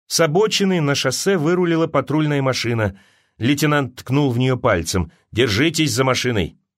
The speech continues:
Я сказал им, что вы поедете следом, и велел побыстрее проложить вам дорогу в аэропорт". Патрони кивнул.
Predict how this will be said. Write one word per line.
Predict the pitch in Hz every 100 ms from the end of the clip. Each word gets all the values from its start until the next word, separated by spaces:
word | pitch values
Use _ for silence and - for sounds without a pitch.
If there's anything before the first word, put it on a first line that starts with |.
| _ _
Я | - 147
сказал | - 160 160 170
им, | 156
что | -
вы | 143 156
поедете | 135 156 135 127
следом, | 98 175 175 117 92 - _ _ _
и | 175 214
велел | 202 180 196
побыстрее | 190 156 151 - 165 160
проложить | 127 123 113 131 151
вам | 113 131
дорогу | 98 113 113
в | 104
аэропорт". | 95 85 78 80 - _ _ _ _ _ _ _ _
Патрони | - 98 135 165 160
кивнул. | 139 117 110 104